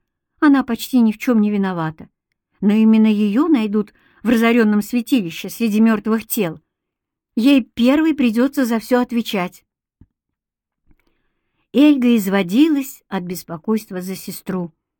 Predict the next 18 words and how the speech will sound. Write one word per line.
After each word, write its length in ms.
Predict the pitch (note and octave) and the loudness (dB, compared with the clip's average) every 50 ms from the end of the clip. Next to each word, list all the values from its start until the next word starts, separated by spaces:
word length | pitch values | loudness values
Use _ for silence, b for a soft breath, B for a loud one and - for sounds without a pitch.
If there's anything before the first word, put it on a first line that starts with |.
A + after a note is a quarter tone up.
| _ _ _ _ _ | _ _ _ _ _
брошенную 640 | - G3+ A3 B3+ B3+ A#3+ - - F#3 F3 E3+ E3+ D#3+ | -4 -2 2 2 2 2 0 -2 -2 -2 -2 -2 -2
в 20 | |
такой 300 | - - F3+ - G#3+ G3 | -6 -8 -8 -6 -6 -6
страшный 520 | G3 - - G3 G#3 G3+ - - G3 G3 G3 | -6 -6 -6 -6 -6 -6 -6 -6 -8 -8 -8
час, 480 | - - G#3 F#3+ F#3+ F3+ - - _ _ _ _ _ _ _ _ _ | -8 -8 -8 -8 -8 -8 -12 -18 _ _ _ _ _ _ _ _ _
в 100 | - - | -8 -2
таком 300 | A3+ G#3+ G#3+ A#3 G#3+ A3 | -2 -2 0 2 0 0
страшном 640 | - - - G#3 G#3 G#3 A3+ - - A#3 G#3+ G#3+ | 0 -2 -2 0 0 0 0 -2 -2 0 0 2
месте. 560 | G#3+ G#3+ G#3 G3+ F#3 - - - - - - _ _ _ _ _ _ _ _ _ _ _ _ _ _ | 2 2 0 -2 -4 -8 -12 -18 -20 -20 -20 _ _ _ _ _ _ _ _ _ _ _ _ _ _
Обнаружив, 680 | - F3+ F#3+ F3+ G3 G3+ G#3 A#3 A#3 G#3+ F#3+ G3+ F#3 - | -4 -4 -2 0 0 0 2 2 2 2 0 -4 -6 -8
что 240 | - - G3+ G3 - | -8 -8 -8 -8 -4
Уты 320 | - B3 A#3+ - - F#3+ | -4 -4 -4 -2 -4 -4
нет 260 | F3 F3+ F3+ E3+ D#3+ - | -4 -4 -4 -6 -6 -6
рядом, 480 | F3+ G3+ G#3+ G#3+ G3 F3+ D#3+ E3 D#3+ _ _ _ _ _ _ _ _ b b b b | -6 -4 -4 -4 -4 -6 -8 -10 -10 _ _ _ _ _ _ _ _ b b b b
она 260 | b A3 C4 C#4+ C#4 C4+ | b 2 4 4 4 2
отказалась 680 | C4+ - - B3+ A#3 B3+ C#4 C4 A3 F#3+ F3 - - | 0 -2 -2 -2 0 0 0 0 0 -2 -6 -8 -12
идти 240 | F3+ - - - F3 | -14 -12 -10 -10 -8
дальше, 540 | E3 F#3+ F3+ E3+ D#3 - - - F3 - | -6 -6 -6 -6 -8 -10 -12 -12 -14 -18